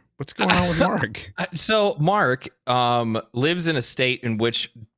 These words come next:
Speaker 2: they do not have the best internet. And,
Speaker 1: Oh,
Speaker 2: uh,
Speaker 1: jeez.
Speaker 2: yeah, his internet's bad. He, you can see Mark is actually in YouTube chat.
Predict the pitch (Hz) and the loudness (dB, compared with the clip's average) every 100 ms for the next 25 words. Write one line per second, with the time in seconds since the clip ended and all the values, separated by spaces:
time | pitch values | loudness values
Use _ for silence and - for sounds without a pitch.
0 | _ - 120 113 110 107 113 107 104 104 | _ -2 0 2 0 2 0 0 -2 -2
1 | 107 107 - - - - 127 - 107 95 | -2 0 -2 -4 -8 -4 -2 0 0 0
2 | 90 - _ _ _ _ - 110 110 110 | -4 -8 _ _ _ _ -4 0 2 0
3 | 107 110 107 101 73 117 123 98 113 127 | 2 2 2 -2 -4 -2 0 0 0 2
4 | 127 120 113 104 110 95 92 113 110 113 | 2 2 0 -2 -4 -2 -2 -4 -2 -2
5 | 117 110 113 110 107 110 107 107 - 104 | -2 0 0 2 0 0 0 0 0 -2
6 | 104 101 104 - 101 - 95 92 | 0 0 -2 -4 -6 -4 -4 -6